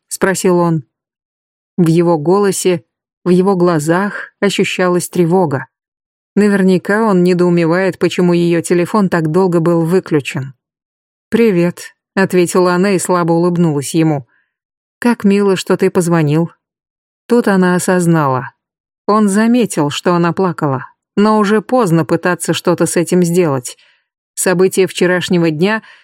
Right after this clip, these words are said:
повисли в воздухе как знак вопроса. Он улыбнулся в ответ, с сомнением во взгляде склонил голову набок, но воздержался от комментариев.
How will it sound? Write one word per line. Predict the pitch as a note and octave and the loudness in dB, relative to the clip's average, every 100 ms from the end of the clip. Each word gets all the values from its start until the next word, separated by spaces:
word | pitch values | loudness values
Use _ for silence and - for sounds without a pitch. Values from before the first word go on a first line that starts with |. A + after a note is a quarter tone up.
| _ - | _ -4
повисли | G#3+ A#3+ B3+ A3 | 0 0 -2 0
в | F#3 | 0
воздухе | D3 F3+ G#3+ F#3+ F#3 F#3+ | 0 0 0 0 -2 0
как | E3+ F#3 D#3+ | -2 -2 -2
знак | C#3+ D#3+ E3+ E3 | 0 0 -2 -2
вопроса. | D#3+ - D#3 C3+ - - - _ _ _ _ _ _ _ _ - | -4 -2 -2 -2 -6 -10 -12 _ _ _ _ _ _ _ _ -2
Он | A#3+ | 2
улыбнулся | G#3+ F3+ E3 F#3 A#3+ - G#3+ | 4 2 2 2 0 0 -2
в | |
ответ, | G3+ G3 G3 F#3+ - - | -2 0 0 -2 -8 -10
с | - | -6
сомнением | - F#3 F#3 F#3+ F3+ F3 | -2 2 2 2 2 2
во | F3+ | 0
взгляде | E3 D#3 F#3+ F#3 | -2 -2 0 0
склонил | E3+ - E3+ E3+ E3 | -2 0 0 2 0
голову | D3+ F3 D#3+ D#3 | 0 0 0 0
набок, | E3 A3 A3 - - _ _ _ - | 0 0 -4 -6 -12 _ _ _ -2
но | B3+ | 0
воздержался | A#3 F3+ D#3+ D#3+ C#3 F3 F#3+ - | 2 0 0 0 0 -2 -2 -2
от | - | -4
комментариев. | - F3 E3+ C#3+ C#3+ B2 - | 0 0 2 0 -4 -4 -10